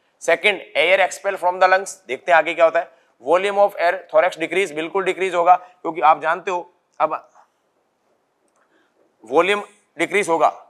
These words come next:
वॉल्यूम डिक्रीज होगा क्योंकि अंदर का स्पेस क्या हो रहा है, कम हो रहा है। ये लो लंग्स के अंदर का स्पेस क्या हो रहा है, तो लंग्स क्या हो रहा है, श्रिंक हो रहा है, छोटा हो रहा है, तो स्पेस कम होगा, वॉल्यूम कम होगा, तो आपको पता है वी अगर कम होगा तो प्रेशर बढ़ जाएगा इंट्रा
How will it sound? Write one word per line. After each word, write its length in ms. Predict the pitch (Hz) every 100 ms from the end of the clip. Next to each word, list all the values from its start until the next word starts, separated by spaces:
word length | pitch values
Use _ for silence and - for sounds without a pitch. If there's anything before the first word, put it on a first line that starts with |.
| _
वॉल्यूम 320 | 117 135 196
डिक्रीज 300 | 202 202 214
होगा 220 | 185 156 135
क्योंकि 600 | - _ _ _ 147 175
अंदर 280 | 151 156 170
का 120 | 180
स्पेस 320 | 170 185 196
क्या 120 | 202
हो 80 | 196
रहा 100 | 185
है, 100 | 185 - _ _
कम 120 | 135
हो 120 | 156 151
रहा 100 | 156
है। 140 | - _
ये 100 | 127
लो 120 | 143
लंग्स 260 | 139 151 156
के 220 | - 180 190 _ _ -
अंदर 200 | 135 156
का 120 | 170
स्पेस 280 | 165 196 202
क्या 140 | 214
हो 60 | 202
रहा 100 | 202
है, 100 | 160 - _ _
तो 200 | - 135 -
लंग्स 220 | 165 175
क्या 100 | 202
हो 60 | 202
रहा 120 | 202
है, 180 | 147 - _ _ _ _ -
श्रिंक 300 | - 226 220
हो 80 | 175
रहा 120 | 156
है, 60 | 139
छोटा 300 | 170 180 196
हो 120 | 151
रहा 100 | 139
है, 60 | 120 - _
तो 100 | 156
स्पेस 320 | 147 196 202
कम 160 | 202 208
होगा, 300 | 196 180 180
वॉल्यूम 380 | 117 147 180 208
कम 180 | 202 208
होगा, 220 | 190 196
तो 80 | 190
आपको 180 | 180 175
पता 160 | 170
है 40 | 185
वी 200 | 143 214
अगर 200 | 202 202
कम 160 | 202 202
होगा 220 | 185 170 - - -
तो 60 |
प्रेशर 380 | 117 120 113 160
बढ़ 140 | 156 160
जाएगा 320 | 196 208 196
इंट्रा 300 | 165 208